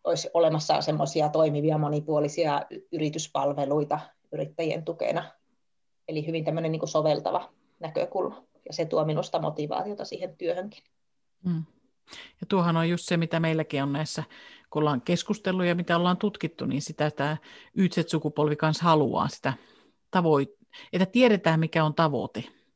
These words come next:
Speaker 1: Mm.
Speaker 2: Voidaan siihen niin kuin, ja että se tavoite on niin kuin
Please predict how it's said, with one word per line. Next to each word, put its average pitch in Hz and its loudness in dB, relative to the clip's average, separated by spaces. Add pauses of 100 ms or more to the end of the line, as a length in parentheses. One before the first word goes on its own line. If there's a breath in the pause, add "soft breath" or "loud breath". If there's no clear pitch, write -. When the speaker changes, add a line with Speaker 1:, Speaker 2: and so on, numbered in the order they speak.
(200)
Speaker 1:
Mm. 190 -2
Speaker 2:
Voidaan 139 -2
siihen 139 -2
niin - -4
kuin, - -6 (920 loud breath)
ja 147 4
että 147 -2
se 151 -2
tavoite 156 2
on 147 0
niin 147 -2
kuin 143 -2